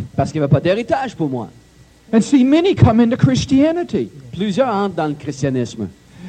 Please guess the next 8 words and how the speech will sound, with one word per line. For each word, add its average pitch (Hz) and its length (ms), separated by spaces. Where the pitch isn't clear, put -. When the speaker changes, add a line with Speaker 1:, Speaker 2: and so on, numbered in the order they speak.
Speaker 2:
And 233 200
they, 247 200
they 233 200
see 269 380
other 302 360
people 277 420
mature, 233 640
being 196 280